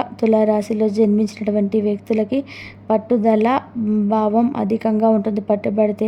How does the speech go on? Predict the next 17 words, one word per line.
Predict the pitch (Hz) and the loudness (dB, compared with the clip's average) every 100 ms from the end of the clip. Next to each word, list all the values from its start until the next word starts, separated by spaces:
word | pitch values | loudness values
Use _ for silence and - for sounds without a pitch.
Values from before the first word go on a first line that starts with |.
| 220 | 0
దేనినైనా | 208 214 214 214 214 247 285 - - - - | 0 0 0 0 2 0 -2 -10 -18 -20 -8
సాధించగలుగుతారు. | - 220 214 214 233 214 214 208 208 214 214 220 - - - - | 0 2 2 0 0 2 2 0 2 2 2 -2 -8 -20 -20 -6
చూడడానికి | - 240 233 220 220 - | 2 4 4 2 -2 -2
అందంగా | 214 208 226 226 | 0 2 4 4
ఆకర్షణీయంగా | 214 214 208 226 214 220 214 226 214 | 2 0 0 0 0 0 2 2 2
ఉంటారు, | 202 214 214 | 2 2 0
కానీ | 214 | 0
కష్టాలు | 208 208 - 220 214 | -2 -4 0 0 2
కూడా | 208 208 | 0 -2
చాలా | 220 208 | -2 -2
ఎదుర్కొంటూ | 208 202 214 208 208 220 | 0 0 0 0 0 0
ఉంటారు. | 214 202 208 220 - - - - - - | 0 0 0 0 -4 -18 -20 -20 -14 0
పైకి | 226 233 233 | 2 2 0
చూడడానికి | 220 220 208 208 214 202 240 | -2 0 2 2 0 -2 -4
చాలామంది | 233 226 214 214 202 208 208 220 | -4 -2 -2 0 0 2 2 2
అనుకుంటుంటారు, | 202 202 208 220 202 214 214 | 0 -4 -4 -2 0 0 0
"వీరికేంటి, | 208 220 208 214 208 226 | 0 0 -2 -2 -2 -4